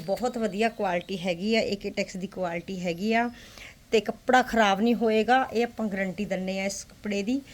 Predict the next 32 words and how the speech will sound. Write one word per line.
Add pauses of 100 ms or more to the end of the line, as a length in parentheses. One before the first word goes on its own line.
(460)
ਤੇ (380)
ਕੁਝ
ਵੀ
ਨਹੀਂ
ਹੋਏਗਾ, (100)
ਨਾ
ਕਲਰ
ਫੇਡ
ਹੋਣਗੇ,
ਨਾ (420)
ਕੱਪੜਾ
ਖਰਾਬ
ਹੋਏਗਾ, (540)
ਕੁਆਲਿਟੀ
ਵਧੀਆ
ਹੋਏਗੀ।
ਬ-,
ਸਭ
ਤੋਂ
ਪਹਿਲਾਂ
ਇਹ
ਤੁਹਾਨੂੰ
ਇੱਕ
ਗੱਲ
ਜ਼ਰੂਰ
ਕਰਨੀ
ਪਏਗੀ,
ਇਹ
ਧੁੱਪੇ
ਨਹੀਂ
ਸੁਕਾਉਣਾ
ਬਸ।